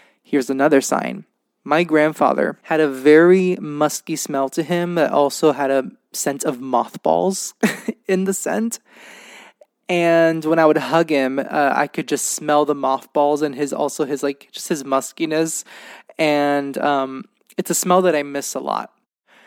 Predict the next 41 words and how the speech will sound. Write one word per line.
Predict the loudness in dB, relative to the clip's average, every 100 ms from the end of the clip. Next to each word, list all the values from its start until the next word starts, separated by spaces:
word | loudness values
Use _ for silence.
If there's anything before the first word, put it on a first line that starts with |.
| _ -12
So | 2 4
I | 4
picked | 0 -2
up | -2
a |
rental | 2 0 -2 -6
car | -2 -2
one | -2 -4
day, | -4
and | -2
I've | -2
rented | -2 -2 -4
many | -4 -6
cars | -4 -4 -4
in | -4
my | -4
life | -2 -4 -4 -10
to | -10 -8 -6
go | -4 -4
see | -4
family, | -4 2 2 2 2 2 -2
to | -4
go | -6 -4
take | -4 -8 -8
trips, | 0 0 0 -4
road | 0 0
trips, | 0 -4 -4 -8 -6
and | -4 -4 -4
this | -4
was | -4 -2
one | -2
of | -2
many | -4 -4 -2
instances | -6 -6 -8 -4 -4
where | 0 0
I've | 0 -2
had | -8
to | -6 -8
rent | -8 -4
a | -4
car. | 2 2 2 -2